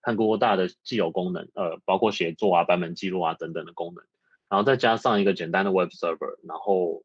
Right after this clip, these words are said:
加上，呃，custom parser 等等的，呃，custom C S S，然后架出了一个很简单，可以很快速架起来，而且营运，呃，维护成本都蛮低的一个系统。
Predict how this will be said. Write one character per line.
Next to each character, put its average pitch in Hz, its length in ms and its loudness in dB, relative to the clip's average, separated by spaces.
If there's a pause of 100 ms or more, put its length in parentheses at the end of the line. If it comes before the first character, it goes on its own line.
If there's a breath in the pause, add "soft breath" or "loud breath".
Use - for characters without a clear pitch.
加 90 180 -2
上， 92 240 -2 (200)
呃， 87 180 -6
custom 92 400 -4
parser - 520 0
等 - 180 -10
等 - 100 -8 (140)
的， - 160 -14
呃， - 140 -16
custom - 340 -14
C - 160 -6
S 87 240 -4
S， - 260 -12 (320)
然 92 120 0
后 95 40 0
架 110 200 2
出 110 160 0
了 101 80 6
一 - 20 -2
个 95 180 4
很 92 200 -2
简 82 260 -2
单， 92 500 0
可 98 160 -2
以 104 60 2
很 92 180 -8
快 101 240 2
速 92 440 -2
架 90 240 0
起 - 160 -10
来， 78 60 -4
而 - 120 -4
且 - 220 -8
营 - 180 -20
运， 95 240 -4 (540)
呃， 85 260 2
维 95 160 6
护 135 140 6
成 101 160 2
本 87 160 0
都 101 120 4
蛮 87 260 0
低 92 180 -4
的 80 120 -4
一 82 60 -10
个 82 80 -8
系 85 220 -12
统。 - 180 -18